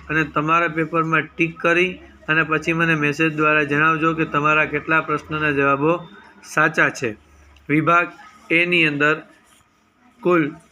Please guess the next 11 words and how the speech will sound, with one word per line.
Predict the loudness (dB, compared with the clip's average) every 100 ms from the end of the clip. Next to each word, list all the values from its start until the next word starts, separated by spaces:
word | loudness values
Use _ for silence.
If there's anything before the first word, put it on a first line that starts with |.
| _ 0
આઠ | 0 0 -2
વિકલ્પો | -2 0 0 2 0 0
છે | 0
એ | 0
પૂછાય | -2 0 0 2
છે. | 0
દરેક | 2 2 0
વિકલ્પના | -2 -2 0 -2 0 0
એક | 2 0 -2
ગુણ | -2 -2
છે. | 0